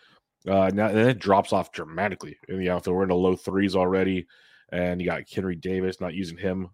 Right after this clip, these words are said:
against Darvish. But, um, Will Benson, Cincinnati at three K versus Ray. I know it's not in Great American Small Park, but I love him. Sal Frelick at three K. He's been two K, which is a free square. I still like him at three K. Great plate discipline, good, good plate skills.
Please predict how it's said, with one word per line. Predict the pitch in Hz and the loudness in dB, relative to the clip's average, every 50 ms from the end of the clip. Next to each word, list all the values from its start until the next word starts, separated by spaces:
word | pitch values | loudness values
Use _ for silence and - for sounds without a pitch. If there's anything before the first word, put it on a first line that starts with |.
| _ _ | _ _
against | 90 95 95 92 92 82 85 | -6 -4 -4 -4 -6 -4 -2
Darvish. | 90 90 92 92 92 92 92 - - _ _ _ _ _ _ _ _ _ _ _ _ | 0 0 0 0 0 -2 -2 -6 -12 _ _ _ _ _ _ _ _ _ _ _ _
But, | - 87 87 85 - 92 | 0 0 0 0 0 0
um, | 87 87 85 82 78 78 80 78 - _ _ - | 0 0 0 0 -4 -6 -10 -14 -20 _ _ 0
Will | 98 101 110 110 | 4 6 6 8
Benson, | 98 110 107 107 - 117 110 107 104 - | 8 6 4 4 2 -2 -4 -4 -6 -10
Cincinnati | - - 101 98 - 107 98 98 98 | -8 -8 -6 -6 -2 0 0 2 2
at | 92 - | 0 -2
three | - - 98 95 | -2 -2 -2 -2
K | 92 - 98 95 | 0 0 0 2
versus | 95 90 90 85 85 | 2 0 -4 -4 -4
Ray. | 90 90 92 98 95 | -2 0 2 2 2
I | 92 92 | 0 0
know | 92 95 | 0 -2
it's | 92 - - | -2 -2 -2
not | 92 90 | -4 -4
in | 90 | -2
Great | 92 90 90 | -2 -2 -2
American | 90 90 87 - 85 | -2 -4 -6 -6 -10
Small | - - 92 90 87 | -10 -6 -6 -6 -4
Park, | - 92 82 - | -4 -4 -6 -6
but | - 85 | -6 -4
I | 87 | -2
love | 90 95 92 85 | 0 0 0 0
him. | 101 95 92 92 90 - _ _ _ _ _ _ | 0 -2 -2 -2 -6 -10 _ _ _ _ _ _
Sal | - - 131 131 | 4 6 6 6
Frelick | 120 - 113 117 110 110 101 104 | 6 6 2 2 2 2 0 -2
at | 87 - | -4 -2
three | 98 101 98 | -2 -2 0
K. | - - 101 98 98 95 | 2 2 2 2 2 0
He's | 92 95 98 | -2 -4 -6
been | 98 101 87 | -6 -6 -6
two | - - 110 104 | -2 -2 -2 -2
K, | - - 101 98 | 2 2 2 2
which | 98 92 - | 2 0 -2
is | 92 85 | -6 -10
a | |
free | - - - 101 95 | -8 -6 -4 -4 -4
square. | - - - 98 95 95 92 - | -4 -4 -2 0 0 0 0 -2
I | - 101 | -4 -6
still | - - - 98 | -6 -4 -4 -4
like | 90 87 90 - | -2 -4 -4 -4
him | 92 87 | -6 -6
at | 80 - | -8 -8
three | - 95 92 90 | -8 -6 -8 -4
K. | - 98 92 90 90 - _ _ _ _ _ _ | -2 0 0 0 -2 -4 _ _ _ _ _ _
Great | - 98 101 98 95 | -2 0 0 -2 0
plate | - 104 98 85 | 0 0 2 2
discipline, | 90 95 90 - 85 - - 95 92 90 | 0 -2 -2 -4 -6 -6 -4 -4 -4 -2
good, | 85 95 92 - - - _ | -2 -4 -4 -4 -8 -16 _
good | - 101 87 - | -4 -4 -2 0
plate | - 98 85 - | 0 0 0 -2
skills. | - - - - 101 95 92 95 92 90 - | -4 -6 -2 0 2 2 2 2 0 -2 -6